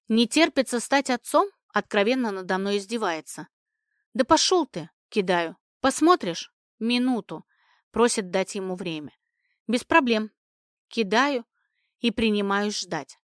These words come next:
Раз Славка сказал, то точно все сделает. «Тебе что именно нужно? Срок или дата зачатия?» ошарашивает вопросом меня.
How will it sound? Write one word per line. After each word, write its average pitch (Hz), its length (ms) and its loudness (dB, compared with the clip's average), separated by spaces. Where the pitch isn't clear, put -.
Раз 262 280 4
Славка 277 400 2
сказал, 247 520 -2
то 220 120 2
точно 247 440 -2
все 208 240 -4
сделает. 165 540 -10
«Тебе 262 300 2
что - 180 0
именно 233 460 0
нужно? 185 400 -10
Срок - 500 4
или 220 240 4
дата 226 320 2
зачатия?» 196 640 -6
ошарашивает 196 800 -2
вопросом 190 500 -4
меня. 185 400 -8